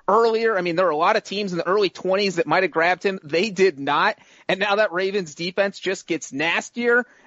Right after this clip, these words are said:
And then third round, Devin DuVernay. I like that pick a lot. So I just thought the, uh,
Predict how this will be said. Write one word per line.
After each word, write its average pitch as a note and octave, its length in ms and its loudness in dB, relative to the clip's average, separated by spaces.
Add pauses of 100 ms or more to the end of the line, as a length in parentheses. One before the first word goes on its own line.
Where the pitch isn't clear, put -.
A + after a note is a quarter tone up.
And F#3 160 2
then G3 140 2
third G3+ 260 0
round, A3 320 0 (240)
Devin F3+ 340 -2
DuVernay. F3+ 520 0
I D#3 100 -2
like D#3+ 260 -2
that F3+ 220 0
pick G3 180 -4
a G#3 40 -4
lot. G3 340 0
So E3+ 180 2
I A3+ 120 2
just A#3+ 180 -6
thought G#3 280 2
the, E3 280 -4
uh, D3+ 220 2